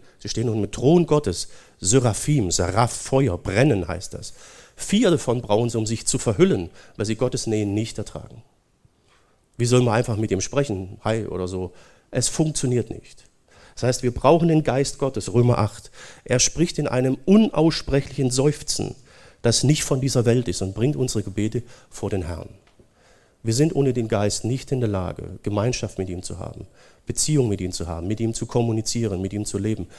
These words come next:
Es ist vollkommen unmöglich. Und wir sind nicht in der Lage, sein Wort als Autorenlesung wahrzunehmen. Dazu brauchen wir den Geist. Und trotzdem ist die Botschaft nicht, wer den Geist nicht hat, der ist blöd.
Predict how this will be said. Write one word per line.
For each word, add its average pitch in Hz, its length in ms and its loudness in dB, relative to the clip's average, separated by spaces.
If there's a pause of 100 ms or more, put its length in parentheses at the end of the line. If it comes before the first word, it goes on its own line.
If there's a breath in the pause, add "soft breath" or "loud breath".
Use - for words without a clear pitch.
(160 loud breath)
Es 117 120 -6
ist 113 120 -2
vollkommen 131 500 -2
unmöglich. 104 560 -8 (420 loud breath)
Und 104 100 -6
wir 104 80 -2
sind 104 220 -2
nicht 123 220 -4
in 117 80 -2
der 104 80 -2
Lage, 101 320 -4
sein 92 320 -6
Wort 113 440 -4
als 104 220 -6
Autorenlesung 98 1040 -6 (420 soft breath)
wahrzunehmen. 113 680 -12 (400)
Dazu - 260 -8
brauchen - 220 -14
wir - 80 -16
den - 140 -18
Geist. - 420 -18 (2750)
Und 104 140 -8
trotzdem 120 440 -4
ist 120 140 -6
die 101 60 -4
Botschaft 98 440 -6
nicht, 117 240 -6
wer 95 60 -2
den 87 140 -6
Geist 87 300 -4
nicht 85 200 -6
hat, 101 180 -6 (1040 soft breath)
der 90 100 -6
ist 76 120 -10
blöd. 92 280 -6